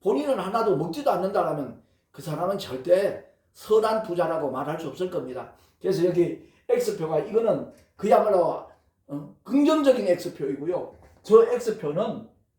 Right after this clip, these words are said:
자리만 선점하고 있는 사람은 절대 존경받을 수 있는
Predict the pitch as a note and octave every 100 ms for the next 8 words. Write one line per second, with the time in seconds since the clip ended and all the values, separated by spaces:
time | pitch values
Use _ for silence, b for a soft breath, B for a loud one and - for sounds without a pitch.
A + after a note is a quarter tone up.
0 | _ _ _ _ - A3+ A#3+ C4 G#3+ F3
1 | G3+ G3 F#3+ F#3 E3 E3+ D#3 D3+ C#3+ E3+
2 | - _ _ _ - - - - - E3+
3 | G3+ A3+ A3 G3+ G3 F#3+ D#3 F3 D3+ -